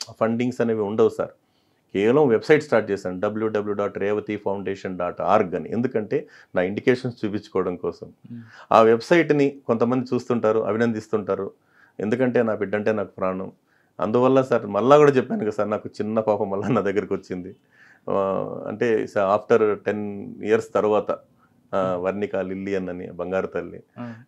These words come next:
Speaker 1: దాన్ని చూసుకుంటూ, ఎందుకంటే సార్ మనకు ఎంత ఊరు-, ఎన్ని రోజులు భూమి మీద ఉంటామో తెలియదు
Speaker 2: అవును.
Speaker 1: సార్, అన్నిటికీ గ్యారెంటీ ఉంది కదా సార్. కానీ మనకు లేదు గ్యారెంటీ లేని జీవితం.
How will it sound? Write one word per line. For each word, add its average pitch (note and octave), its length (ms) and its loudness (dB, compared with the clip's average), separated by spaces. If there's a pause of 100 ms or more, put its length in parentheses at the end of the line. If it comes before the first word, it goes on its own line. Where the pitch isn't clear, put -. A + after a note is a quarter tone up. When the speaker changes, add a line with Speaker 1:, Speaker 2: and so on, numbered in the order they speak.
(160)
Speaker 1:
దాన్ని A2+ 460 -2 (120)
చూసుకుంటూ, B2 380 0
ఎందుకంటే C3 420 2
సార్ A#2+ 240 0 (100)
మనకు G#2+ 320 -4
ఎంత A#2+ 220 0
ఊరు-, C3 360 4
ఎన్ని C#3+ 180 6
రోజులు D3+ 240 8
భూమి C3+ 280 4
మీద B2+ 100 4
ఉంటామో A#2 280 2
తెలియదు G#2+ 280 0
Speaker 2:
అవును. G#2 140 -8
Speaker 1:
సార్, - 140 -4 (120)
అన్నిటికీ A2 340 -6
గ్యారెంటీ G#2 380 0
ఉంది F#2+ 140 -4
కదా F2+ 100 -4
సార్. - 220 -18 (420)
కానీ A2 120 0
మనకు A#2 280 0
లేదు A#2 180 0
గ్యారెంటీ G#2+ 360 -2
లేని G#2+ 220 0
జీవితం. G2 380 -6